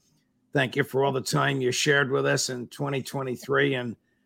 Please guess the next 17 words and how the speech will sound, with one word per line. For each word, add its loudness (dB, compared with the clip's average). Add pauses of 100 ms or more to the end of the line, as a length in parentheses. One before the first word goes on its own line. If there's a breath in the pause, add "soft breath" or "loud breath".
(120)
we 0
hope 2
you -4
can -2
do 4
as -4
much 0
or -4
maybe -2
even -2
a -4
little 0
bit -2
more 0
in 0
twenty -6
twenty-four. -4